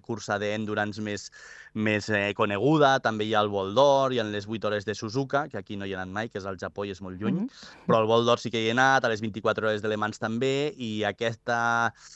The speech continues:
Speaker 1: eh, cultura de l'endurance, els francesos la tenen molt, molt, molt marcada i, i és un espectacle. És a dir, sí, hi ha per una banda la cursa, però tu te'n vas a les vint-i-quatre hores de Le Mans i tens, eh, no una botiga, tens, eh, cinquanta botigues on pots trobar de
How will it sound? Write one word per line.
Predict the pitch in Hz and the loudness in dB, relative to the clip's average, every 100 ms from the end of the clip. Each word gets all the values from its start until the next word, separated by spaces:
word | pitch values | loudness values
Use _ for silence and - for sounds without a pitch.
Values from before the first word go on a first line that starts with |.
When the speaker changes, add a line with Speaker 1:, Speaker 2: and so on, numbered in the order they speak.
| - | -6
Speaker 1:
eh, | 113 117 120 | 0 0 0
cultura | 135 127 120 143 147 139 123 123 127 | 2 4 4 2 4 4 4 4 2
de | 123 | 2
l'endurance, | 131 131 135 143 135 | 0 2 2 2 2
els | 120 | -2
francesos | 120 113 117 113 | -4 -6 -4 -4
la | 117 113 | -2 -2
tenen | 110 113 120 | 0 -2 -2
molt, | 113 117 113 | 0 2 2
molt, | 113 113 113 | 2 0 0
molt | 113 113 | -2 0
marcada | 113 113 123 120 120 139 | 0 2 4 4 4 2
i, | 123 110 107 110 | 0 -2 -2 -2
i | 113 | -2
és | 104 | -2
un | 110 | -4
espectacle. | 104 101 - 104 101 98 | -6 -6 -2 -2 -2 -4
És | 98 | -4
a | 107 | -4
dir, | 107 - | -4 -6
sí, | 127 113 104 | -4 -2 0
hi | |
ha | 107 | 0
per | 113 | 0
una | 113 113 | 0 2
banda | 117 113 | 2 2
la | 113 | 0
cursa, | - 147 - 143 185 - _ _ _ - | 0 -2 2 2 2 -4 _ _ _ 2
però | |
tu | 127 127 | 2 2
te'n | 120 | 2
vas | 117 | 2
a | 117 | 2
les | 113 | 2
vint-i-quatre | 113 110 120 123 | 0 -2 -2 2
hores | 113 110 | 0 2
de | |
Le | 110 | -2
Mans | 107 117 120 | 0 -2 -2
i | |
tens, | 120 117 120 131 | -2 -2 -2 -4
eh, | 113 110 104 | -4 -4 -2
no | 117 127 | 2 2
una | 143 135 | 4 2
botiga, | 123 113 120 107 95 | 0 -2 -2 0 0
tens, | 110 123 120 | 0 -2 -2
eh, | 120 117 113 113 | -2 -2 -2 -4
cinquanta | 123 110 110 107 117 | -4 -2 0 0 0
botigues | 123 127 135 123 120 | 0 -2 -2 -2 0
on | 120 113 | -2 0
pots | 113 - | -2 -2
trobar | 113 113 | -2 0
de | 117 | 2